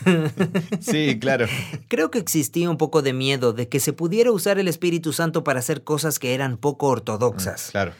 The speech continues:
Speaker 1: Así que había que ponerse el cinturón de seguridad.
Speaker 2: Sí, o de confundir tu propia imaginación con el Espíritu Santo.
Speaker 1: Sí,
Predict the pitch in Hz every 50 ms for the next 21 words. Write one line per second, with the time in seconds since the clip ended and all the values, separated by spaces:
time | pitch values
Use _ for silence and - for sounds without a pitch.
0 | - _ _ _ - 110 139 143 147 - 208 180 247 247 240 233 226 220 160 -
1 | 135 120 147 127 127 127 131 139 - 202 160 107 - 135 127 113 135 123 120 127
2 | 135 147 143 139 - - 117 110 117 185 208 - 135 131 147 127 123 120 120 120
3 | 107 131 110 135 135 127 - 135 135 120 139 160 156 151 156 151 113 - 143 151
4 | 151 147 165 156 147 151 147 139 143 143 139 135 120 - 135 127 135 143 147 160
5 | 139 127 113 110 95 - - 110 101 101 87 95 92 - 120 117 101 92 - 175
6 | 202 214 - -